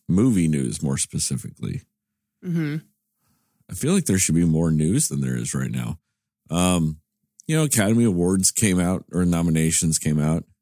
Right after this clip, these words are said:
Speaker 1: Those were
Speaker 2: Yeah.
Speaker 1: all pretty fucking useless.
Speaker 2: They were a little bit more disappointing than I wanted them to be.
Speaker 1: They were exactly what I thought they'd be.
Speaker 2: Mm-hmm. Yeah.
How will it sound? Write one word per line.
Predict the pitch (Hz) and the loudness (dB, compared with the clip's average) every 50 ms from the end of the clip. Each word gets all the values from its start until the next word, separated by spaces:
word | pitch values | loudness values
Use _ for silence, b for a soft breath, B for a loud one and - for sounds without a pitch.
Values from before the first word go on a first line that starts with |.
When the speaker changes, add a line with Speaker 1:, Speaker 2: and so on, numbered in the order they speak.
| _ _ _ _ _ _ _ _ _ _ _ _ _ _ _ _ _ _ _ _ _ _ _ - | _ _ _ _ _ _ _ _ _ _ _ _ _ _ _ _ _ _ _ _ _ _ _ -6
Speaker 1:
Those | 85 - 80 82 80 | -2 0 2 2 2
were | 82 90 | 2 2
Speaker 2:
Yeah. | 85 76 76 | 2 2 0
Speaker 1:
all | 78 | 0
pretty | 76 - - 87 78 76 73 | -2 -2 -2 -2 0 0 0
fucking | 80 - - 76 78 - - 73 | -2 -2 -2 -2 -4 -2 -4 -4
useless. | 69 69 71 73 78 - 78 78 92 - - - - _ _ _ _ _ _ _ _ _ _ _ _ _ _ _ _ _ _ _ _ _ _ _ _ _ _ _ _ _ _ _ _ _ _ _ _ _ _ _ _ _ | -2 -2 0 0 0 0 0 0 0 0 -2 -4 -6 _ _ _ _ _ _ _ _ _ _ _ _ _ _ _ _ _ _ _ _ _ _ _ _ _ _ _ _ _ _ _ _ _ _ _ _ _ _ _ _ _
Speaker 2:
They | - 254 277 | -6 -2 -2
were | 294 311 311 311 320 311 311 311 311 | 0 0 0 -2 -2 -2 -2 -2 -2
a | - 262 | -2 0
little | 240 233 247 233 240 240 | 0 0 0 2 0 0
bit | 208 226 202 208 | 0 0 0 2
more | 208 208 196 | 2 2 2
disappointing | 180 190 190 - 190 175 - - 180 170 170 170 170 170 | 2 2 0 0 0 -2 -2 -2 0 0 0 0 0 -2
than | 170 165 165 | -2 -2 -4
I | 160 160 160 | -4 -4 -4
wanted | 160 165 160 160 160 156 156 | -4 -4 -4 -4 -4 -6 -6
them | 151 160 165 | -6 -8 -8
to | - - 165 | -6 -6 -6
be. | 160 147 143 - - 175 156 - _ _ _ _ _ _ _ _ _ _ _ _ - _ _ _ _ _ _ - | -4 -4 -6 -4 -4 -4 -6 -6 _ _ _ _ _ _ _ _ _ _ _ _ -20 _ _ _ _ _ _ -18
Speaker 1:
They | - 76 78 | -8 -4 0
were | 82 82 80 76 | 0 2 2 0
exactly | 67 65 73 80 82 80 78 78 76 73 73 73 71 - 69 67 64 | 0 -2 -2 -2 0 0 0 0 0 0 0 -2 -4 -6 -6 -4 -4
what | 62 57 58 | -4 -6 -8
I | 60 | -8
thought | - - - 60 58 53 - | -10 -8 -8 -8 -8 -8 -8
they'd | - 50 50 - - | -8 -8 -8 -8 -10
be. | - 52 - - _ _ _ _ _ _ _ _ _ _ _ _ _ _ _ _ _ _ _ _ _ _ _ _ - | -12 -16 -20 -20 _ _ _ _ _ _ _ _ _ _ _ _ _ _ _ _ _ _ _ _ _ _ _ _ -10
Speaker 2:
Mm-hmm. | 196 185 165 170 160 156 156 160 151 - _ - _ _ _ - | -6 -4 -2 -2 -2 -2 -4 -6 -8 -10 _ -20 _ _ _ -8
Yeah. | 175 170 156 156 165 | -6 -4 -4 -2 -4